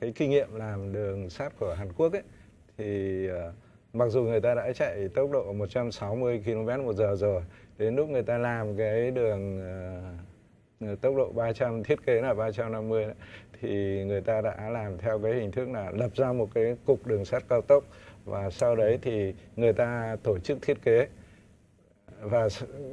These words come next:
ờ, dự kiến là người ta sẽ thi, thi công toàn bộ hạ tầng.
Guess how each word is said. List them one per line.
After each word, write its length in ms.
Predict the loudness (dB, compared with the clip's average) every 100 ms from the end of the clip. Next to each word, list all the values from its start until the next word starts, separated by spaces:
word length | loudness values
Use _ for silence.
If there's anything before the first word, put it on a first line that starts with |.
| -14 -18 -20 -20 _ _ _ _ _ _ _ -20 -20 -20 -16 -6
ờ, 920 | -4 -2 -2 -2 -2 0 0 2 0
dự 160 | 0 6
kiến 280 | 8 8 6
là 240 | -2 -4 0
người 180 | 2 4
ta 160 | 2
sẽ 220 | 2 0 0
thi, 120 | 0 0 2
thi 160 | 4
công 260 | 6 6 8
toàn 180 | 6 6
bộ 140 | 2
hạ 120 | 0
tầng. 240 | 2 2